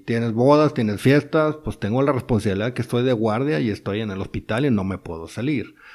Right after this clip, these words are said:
O sea, implica muchos sacrificios que quizá a veces las gentes que no están relacionadas con el ámbito médico no lo entienden.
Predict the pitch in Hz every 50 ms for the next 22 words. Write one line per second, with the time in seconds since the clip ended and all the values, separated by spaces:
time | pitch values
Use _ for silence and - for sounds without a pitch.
0 | - _ - - 135 110 - - 139 127 123 127 156 170 165 - - 190 180 180
1 | 175 - _ _ _ _ _ _ _ _ _ _ - 131 127 147 156 160 180 190
2 | 190 190 - 185 - - 151 127 - 135 123 131 127 120 - - 139 120 - -
3 | - 107 - - - 104 - 143 147 160 180 170 151 127 120 123 123 - - 135
4 | 135 135 131 - - - 78 98 104 98 101 - - - - - 139 131 135 135
5 | - 143 143 139 139 135 135 - - _ _ - _ _ _ _ _ _ - 117
6 | 107 107 104 110 127 147 143 - - 156 151 151 147 143 135 131 - 123 123 123
7 | 123 - 131 120 110 107 113 113 117 113 110 - 123 110 110 113 113 113 117 113
8 | - - 123 120 120 117 120 113 113 120 120 120 120 113 113 107 98 90 - -
9 | 98 87 85 87 85 78 80 85 92